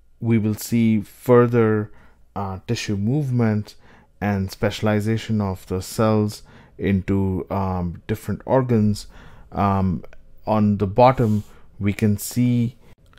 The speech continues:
the formation of the nerve cord, which is part of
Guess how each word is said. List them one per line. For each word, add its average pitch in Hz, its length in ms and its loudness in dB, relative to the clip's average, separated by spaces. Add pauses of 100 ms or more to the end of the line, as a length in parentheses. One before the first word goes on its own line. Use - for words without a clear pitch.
(280)
the 104 400 4 (420)
formation 110 840 4 (360)
of 98 500 -2 (400)
the 98 200 -2
nerve 113 560 6
cord, 82 360 -4 (880)
which 98 200 -4
is 101 220 -4 (340)
part 104 400 4
of 95 300 -4